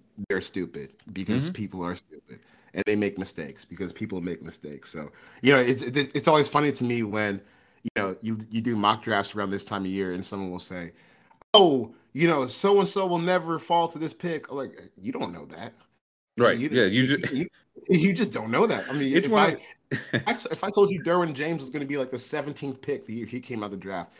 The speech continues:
Speaker 1: but, "Oh,
Speaker 2: Right.
Speaker 1: that's crazy." But that's exactly what happened. It's, it's weird.
Speaker 2: It's one of the, the N F L is one of those, like, if two teams pass on him, it's like, "Well, why are they passing on him?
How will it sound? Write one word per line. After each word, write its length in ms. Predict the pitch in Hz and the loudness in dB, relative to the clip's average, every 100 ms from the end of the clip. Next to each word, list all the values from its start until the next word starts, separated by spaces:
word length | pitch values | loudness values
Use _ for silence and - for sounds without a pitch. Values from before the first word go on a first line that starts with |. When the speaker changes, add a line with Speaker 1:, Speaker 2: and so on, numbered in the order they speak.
| - | -12
Speaker 1:
but, 80 | - | -4
"Oh, 200 | - - | 2 2
Speaker 2:
Right. 100 | - | 0
Speaker 1:
that's 180 | 65 113 | -6 -6
crazy." 380 | - 92 95 117 | -8 -10 -8 -10
But 140 | 117 | -8
that's 160 | 151 160 | -8 -8
exactly 340 | 123 156 170 | -6 -4 -4
what 120 | 156 151 | -8 -8
happened. 360 | - - 69 69 | -10 -12 -16 -18
It's, 140 | - _ | -20 _
it's 240 | 101 120 - - | -8 -8 -14 -14
weird. 400 | 95 139 82 73 _ _ _ _ | -8 -6 -8 -12 _ _ _ _
Speaker 2:
It's 220 | 120 143 180 | 0 0 2
one 160 | 185 | 4
of 240 | 180 175 - | 6 4 4
the, 80 | |
the 160 | 127 131 | 2 2
N 100 | 143 | 2
F 160 | 151 156 | 2 6
L 140 | 135 | 4
is 80 | 127 | 4
one 140 | 131 | 2
of 20 | |
those, 200 | 123 120 | 4 2
like, 140 | 113 92 | 2 -2
if 140 | - | -4
two 180 | - 135 | 0 0
teams 320 | 135 120 107 | 2 2 2
pass 300 | - 120 120 | 4 4 6
on 80 | 107 | 4
him, 80 | 98 | 0
it's 120 | 87 | 2
like, 220 | 85 71 - | 0 0 -4
"Well, 100 | 67 | -8
why 160 | 80 | -6
are 40 | 80 | -6
they 100 | 123 | -8
passing 400 | - 67 - 65 | -10 -14 -12 -14
on 160 | 65 | -14
him? 80 | 64 | -16